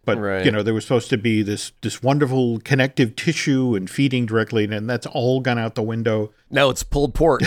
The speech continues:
Speaker 2: not really connective so much anymore. <laughs>
Speaker 1: All right. So,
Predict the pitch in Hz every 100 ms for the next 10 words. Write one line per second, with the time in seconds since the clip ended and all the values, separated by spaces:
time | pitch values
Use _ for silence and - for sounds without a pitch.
0 | - 123 127 - 202 - - 185 - -
1 | 139 453 - 143 139 - 139 147 135 123
2 | 139 143 - - - - - - 208 214
3 | 185 131 110 - - - 156 139 139 139
4 | 131